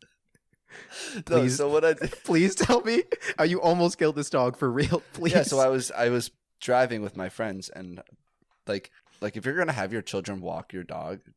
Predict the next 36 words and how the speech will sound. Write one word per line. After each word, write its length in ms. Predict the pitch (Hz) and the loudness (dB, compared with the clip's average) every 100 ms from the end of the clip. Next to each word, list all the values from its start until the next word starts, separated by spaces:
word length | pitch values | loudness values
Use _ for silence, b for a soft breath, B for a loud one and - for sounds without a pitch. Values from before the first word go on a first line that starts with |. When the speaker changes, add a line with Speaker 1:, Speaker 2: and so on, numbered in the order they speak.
| _ - | _ -6
Speaker 1:
don't 200 | 113 - | -6 -4
be 100 | 131 | -2
like, 200 | 98 - | -2 -2
"Oh 80 | - | -4
yeah, 140 | 165 135 | -2 -2
the 100 | 92 | -4
ten-year-old 760 | - - 151 156 98 85 90 | -6 -4 -4 -4 -4 -6 -6
is 140 | 95 - | -10 -8
old 180 | 95 95 | -8 -8
enough 220 | 85 82 | -12 -14
to 80 | - | -12
walk 240 | 78 73 | -12 -12
the 100 | - | -16
dog, 320 | 78 76 78 - | -14 -14 -14 -16
and 140 | 82 | -12
then 120 | 95 | -8
I'll 100 | 95 | -6
just 200 | 92 95 | -8 -6
let 120 | 98 92 | -8 -8
the 80 | |
five-year-old 580 | 85 101 104 95 90 87 | -4 0 0 -2 -8 -8
go 140 | 87 85 | -8 -8
with 220 | 85 - | -10 -10
them," 260 | - 62 - b b b | -14 -16 -20 b b b
'cause 180 | - 98 | -10 -6
neither 360 | 107 110 120 117 | 0 0 0 -2
of 60 | |
those 180 | 101 92 | -4 -6
kids 240 | - 92 | -8 -10
are 100 | 85 | -8
old 160 | 82 87 | -6 -8
enough 200 | 82 73 | -10 -16
to 80 | - | -18
do 180 | - 78 | -14 -14
that 220 | - - | -14 -14
shit. 260 | - - | -16 -16